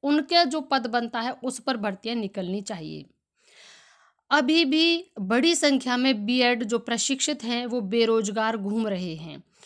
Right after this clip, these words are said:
तो ये सभी ने मांग रखी है कि जब, अ, सुप्रीम कोर्ट का आदेश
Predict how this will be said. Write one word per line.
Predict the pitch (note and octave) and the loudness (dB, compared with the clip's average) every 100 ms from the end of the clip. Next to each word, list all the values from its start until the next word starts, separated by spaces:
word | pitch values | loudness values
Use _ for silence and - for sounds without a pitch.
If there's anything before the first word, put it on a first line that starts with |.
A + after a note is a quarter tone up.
| _ - | _ 0
तो | C#4+ | 4
ये | C#4+ D4+ | 6 4
सभी | D4+ C4 C4 D4 | 2 0 2 4
ने | C#4 C#4+ | 6 4
मांग | B3 A#3+ C#4+ | 6 4 4
रखी | C#4 C4 C4 B3 | 0 -2 0 0
है | A#3 B3 B3 - _ | 0 -2 -4 -18 _
कि | C4 B3+ | 0 2
जब, | G#3 B3 C4 | 2 2 4
अ, | C4+ A3+ A#3 A3 | 2 2 2 2
सुप्रीम | - A#3 - C4+ C#4+ C#4+ | 0 -4 -2 2 4 2
कोर्ट | C4 A#3+ C4 C4 | 0 2 0 2
का | C4 C4 | 2 2
आदेश | B3+ - G#3+ G#3+ B3 | 2 0 -2 0 -2